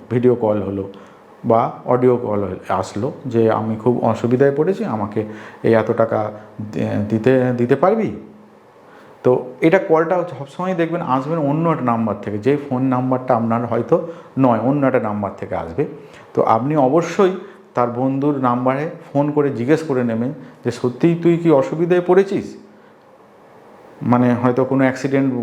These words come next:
বলে বা, আহ, এইরকম একটা কিছু, যা হোক তা হোক একটা আপনাকে বলে আপনাকে হয়তো আপনার থেকে একটা টাকা চাওয়ার একটা চান্স এক থাকবে।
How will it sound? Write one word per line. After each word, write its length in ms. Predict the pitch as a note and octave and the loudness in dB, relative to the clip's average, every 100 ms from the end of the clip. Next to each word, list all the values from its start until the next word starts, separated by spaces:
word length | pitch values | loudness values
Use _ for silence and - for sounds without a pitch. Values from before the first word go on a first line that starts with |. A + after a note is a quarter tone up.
| A#2 | 0
বলে 280 | B2 B2 B2 | 2 4 2
বা, 340 | B2 A#2+ A#2+ A#2 - - - | 2 2 2 -4 -14 -20 -10
আহ, 60 | - - D#2 | -4 0 2
এইরকম 320 | D#3+ D#3 D3+ | 2 2 2
একটা 200 | D3 D3+ | 0 -4
কিছু, 420 | D3+ C#3+ C#3+ C3+ C#3 | -6 -6 -4 -4 -2
যা 100 | D3 | 0
হোক 160 | D#3 D3+ | 0 0
তা 80 | D#3 | 0
হোক 100 | C#3+ | 2
একটা 260 | C#3 C#3 C#3 | 0 2 0
আপনাকে 440 | C3+ C3 C3 B2+ A#2+ - A#2+ | 0 -4 -2 -4 -4 -12 -10
বলে 440 | G#2+ C3 C3 A2 - - | 0 2 2 -2 -6 -10
আপনাকে 300 | A#2+ A#2 A#2 | -6 -6 -4
হয়তো 240 | A2+ B2 | -2 0
আপনার 200 | B2+ A#2 - | -2 -2 -4
থেকে 160 | A#2 A2 | -4 -2
একটা 140 | A2+ - | -2 -2
টাকা 220 | G#2 G#2 | -2 -2
চাওয়ার 320 | G#2 G#2+ G2 - - | -4 -2 -2 -6 -12
একটা 180 | - G2+ - | -6 -6 -2
চান্স 380 | F#2+ F2 - | -4 -6 -4
এক 120 | A#2 A2+ | -4 -2
থাকবে। 320 | - F#2+ F#2+ | -2 -2 -2